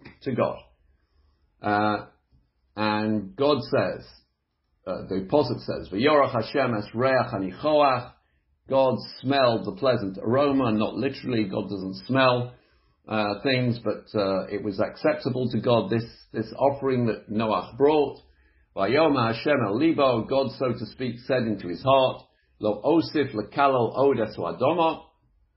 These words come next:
I will no longer curse the earth, but avor ha'adam, because of man. "Ki yetsa leiv ha'adam ra min urov,"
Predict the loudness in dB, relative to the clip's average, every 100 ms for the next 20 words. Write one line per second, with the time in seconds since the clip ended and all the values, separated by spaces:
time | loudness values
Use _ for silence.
0 | _ _ _ _ _ _ 0 0 2 4
1 | 4 2 0 -2 -4 -2 -2 -4 -2 2
2 | 4 2 -2 -14 _ _ -10 -4 -2 -4
3 | 0 4 4 2 -2 -2 -2 0 -2 -4
4 | -14 -14 -12 -4 -2 -2 -4 -6 -4 -6
5 | -8 -16 -20 -20 -12 -2 2 6 6 4
6 | -2 -2 0 2 2 4 2 2 -2 -4
7 | 0 2 2 2 0 -2 2 2 4 2
8 | 2 2 2 2 2 0 2 0 0